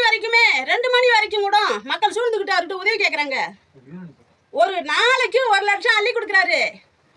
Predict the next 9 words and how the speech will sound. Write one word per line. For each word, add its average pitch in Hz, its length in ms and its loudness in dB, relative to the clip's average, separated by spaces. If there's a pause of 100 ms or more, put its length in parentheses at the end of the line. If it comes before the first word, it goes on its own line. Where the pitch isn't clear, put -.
(120)
ஒரு 320 100 -6 (100)
மாசத்துக்கு 453 420 -2 (120)
கோடிக்கணக்கில் 415 540 2
அள்ளி 359 120 -4
கொடுக்குறாரு. 285 420 -8 (480)
எப்படி 370 300 -2
அள்ளி 480 140 2
கொடுக்குறாரு? 440 300 -4
பணமா 466 260 2